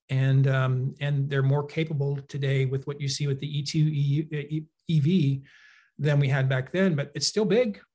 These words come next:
still large, still very capable off-road. And it creates a sense of presence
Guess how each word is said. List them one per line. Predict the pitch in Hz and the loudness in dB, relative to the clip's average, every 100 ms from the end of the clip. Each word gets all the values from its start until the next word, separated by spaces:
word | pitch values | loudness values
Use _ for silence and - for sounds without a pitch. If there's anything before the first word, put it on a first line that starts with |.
| _ | _
still | - 151 156 | -12 -6 -4
large, | 165 180 170 151 131 | -2 0 0 -4 -8
still | 147 | -8
very | 143 139 | -6 -4
capable | 139 147 147 139 | -4 -6 -4 -4
off-road. | 135 135 156 165 151 | -4 -2 0 2 2
And | 147 | 2
it | 143 - | -2 -4
creates | - 175 185 185 | -4 -2 0 0
a | 165 | -2
sense | 156 165 165 | -2 -4 -4
of | 156 139 - | -6 -8 -12
presence | - 165 160 202 220 - - | -2 0 4 2 2 -4 -8